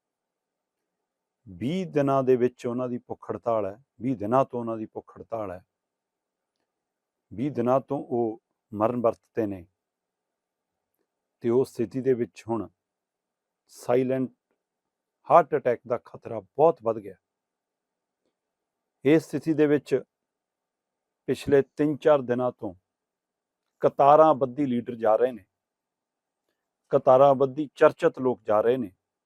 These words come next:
ਉਹਨਾਂ 'ਚ ਵੱਖ-ਵੱਖ ਜਥੇਬੰਦੀਆਂ ਦੇ ਆਗੂ ਵੀ ਨੇ, ਪੰਜਾਬ ਦੇ ਨਾਲ ਹਰਿਆਣੇ ਦੇ ਆਗੂ ਵੀ ਨੇ, ਉਹਨਾਂ 'ਚ ਰਾਜਨੀਤਿਕ ਲੋਕ ਵੀ ਨੇ, ਉਹਨਾਂ 'ਚ ਸਮਾਜਿਕ ਚਿਹਰੇ ਵੀ ਨੇ।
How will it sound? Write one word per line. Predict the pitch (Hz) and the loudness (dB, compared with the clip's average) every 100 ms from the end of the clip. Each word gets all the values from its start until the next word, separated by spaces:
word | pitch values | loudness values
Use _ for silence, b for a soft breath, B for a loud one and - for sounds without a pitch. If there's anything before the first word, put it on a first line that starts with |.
| _ _ | _ _
ਉਹਨਾਂ | 131 139 | -2 0
'ਚ | 127 - | 0 -4
ਵੱਖ-ਵੱਖ | 117 113 - 120 123 117 | -8 -8 -12 -8 -6 -6
ਜਥੇਬੰਦੀਆਂ | 104 123 - 131 117 117 117 | -4 -6 -4 -6 -6 -8 -8
ਦੇ | 113 | -6
ਆਗੂ | 107 101 123 | -6 -4 -6
ਵੀ | 120 113 | -6 -8
ਨੇ, | 104 104 _ _ _ _ _ | -10 -12 _ _ _ _ _
ਪੰਜਾਬ | 120 117 117 | 4 6 6
ਦੇ | 107 | 2
ਨਾਲ | 113 110 | -4 -4
ਹਰਿਆਣੇ | 101 107 110 127 | -4 -2 -2 -2
ਦੇ | 127 127 | 0 0
ਆਗੂ | 113 - 107 | 0 -6 -12
ਵੀ | 110 | -10
ਨੇ, | 107 104 101 _ _ _ _ - | -10 -12 -14 _ _ _ _ -4
ਉਹਨਾਂ | 139 127 | 0 0
'ਚ | - | -2
ਰਾਜਨੀਤਿਕ | 110 107 135 139 127 135 - | 4 6 6 4 -2 -10 -8
ਲੋਕ | 120 117 110 | -4 -4 -6
ਵੀ | 107 113 | -8 -6
ਨੇ, | 113 110 101 _ _ _ | -4 -6 -8 _ _ _
ਉਹਨਾਂ | 131 131 | -2 -2
'ਚ | 123 | -2
ਸਮਾਜਿਕ | - - 120 120 127 143 - | -12 -6 6 6 6 -2 -2
ਚਿਹਰੇ | 147 147 135 | 2 4 2
ਵੀ | 117 | 0
ਨੇ। | 110 95 | -4 -6